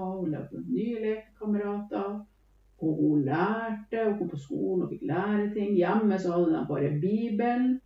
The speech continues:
og en salmebok, ikke noen bøker ellers, og så kom hun, og der hadde de skolebibliotek på sekstitallet.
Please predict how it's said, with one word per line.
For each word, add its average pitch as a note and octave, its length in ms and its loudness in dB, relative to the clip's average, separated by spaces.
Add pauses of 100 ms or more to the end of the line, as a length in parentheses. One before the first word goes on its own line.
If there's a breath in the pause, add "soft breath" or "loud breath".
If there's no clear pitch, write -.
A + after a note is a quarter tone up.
(480)
og F3+ 140 4
en E3 80 4
salmebok, B3+ 720 4 (220)
ikke G3+ 240 4
noen B3+ 140 8
bøker F#3 440 2
ellers, D#3 420 -2
og F3 100 -6
så G3 200 -4
kom G#3+ 220 2
hun, D3+ 320 2 (460)
og E3 100 -4
der E3+ 160 0
hadde D3+ 280 -2
de D3 60 -6
skolebibliotek C#3+ 1200 -2
på D3 80 -18
sekstitallet. - 720 -18